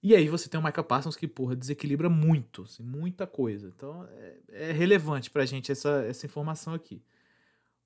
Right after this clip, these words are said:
O ataque do Cowboys, porém, eu acho que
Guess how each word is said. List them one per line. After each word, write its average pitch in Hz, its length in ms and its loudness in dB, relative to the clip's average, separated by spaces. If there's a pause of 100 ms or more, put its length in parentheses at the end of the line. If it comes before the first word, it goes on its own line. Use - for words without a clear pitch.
(160)
O 277 140 4
ataque 175 540 4
do 120 140 -10
Cowboys, 127 400 2
porém, 127 480 -4 (100)
eu 156 200 2
acho 160 300 0
que 185 580 -6